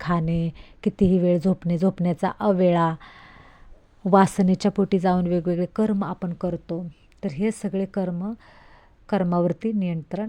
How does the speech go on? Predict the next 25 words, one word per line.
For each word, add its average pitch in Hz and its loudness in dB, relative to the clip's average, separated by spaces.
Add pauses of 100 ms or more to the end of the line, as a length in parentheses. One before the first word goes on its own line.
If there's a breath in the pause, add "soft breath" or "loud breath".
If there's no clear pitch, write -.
(120)
आणायला 165 -4
पाहिजे. 160 -6 (240)
सकाळी 175 -2
लवकर 196 0
उठणे, 175 -4 (1500 soft breath)
लवकर 190 0
उठण्यामुळे 185 -2
सुद्धा 196 -6
आपण 220 -8 (640)
आपल्या 180 -4
मनावरती 180 -4 (120)
बरंच 190 -4 (340)
परिवर्तन 170 -2
होताना 170 -8
आपल्याला 175 -6
दिसून 170 -6
येईल. 156 -6 (560 loud breath)
नियामक 202 -2
तत्वांचे 170 -4
पालन 165 -6
करणे 156 -6 (360)
म्हणजे 170 -4
मांस 180 -4
खाऊ 170 -4
नये 165 -6